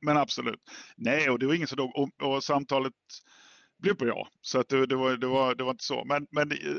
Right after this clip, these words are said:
det finns ju olika sätt att testa människors tålamod på. Det, det är ett av de sämre, tycker jag. Eh, just för när man har tekniken och så är det bara en miss. Men vi gjorde ju någonting lite ovanligt när vi sjöng upp oss inför, eh,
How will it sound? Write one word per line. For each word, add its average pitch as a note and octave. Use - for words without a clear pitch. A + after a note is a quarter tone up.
det D#3
finns D#3
ju -
olika D3+
sätt -
att D3
testa C#3+
människors B2+
tålamod B2+
på. A#2+
Det, B2
det B2+
är A#2+
ett -
av A#2
de A2+
sämre, A#2
tycker -
jag. -
Eh, -
just C3+
för C3+
när B2+
man B2+
har A#2
tekniken A2+
och -
så G#2+
är -
det -
bara -
en -
miss. -
Men F#3
vi E3+
gjorde G#3
ju E3
någonting E3+
lite E3+
ovanligt D#3+
när D#3+
vi D3
sjöng C3+
upp -
oss B2
inför, A2+
eh, A#2+